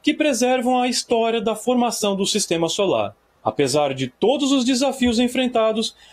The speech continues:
a missão Hayabusa foi um marco na história da exploração espacial. O sucesso da missão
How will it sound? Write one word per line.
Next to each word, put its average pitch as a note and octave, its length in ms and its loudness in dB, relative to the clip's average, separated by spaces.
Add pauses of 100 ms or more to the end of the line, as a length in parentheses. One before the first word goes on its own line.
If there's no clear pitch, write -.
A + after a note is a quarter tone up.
(140)
a C#4 60 2
missão C4 380 2
Hayabusa B3 480 0
foi B3 200 0
um G#3+ 140 2
marco C4+ 400 0
na C4 100 2
história A3+ 380 0
da A3+ 60 0
exploração A3 520 -2
espacial. D#3 720 -2 (260)
O A#2+ 60 -4
sucesso E3+ 500 0
da G#3 140 0
missão A3+ 500 0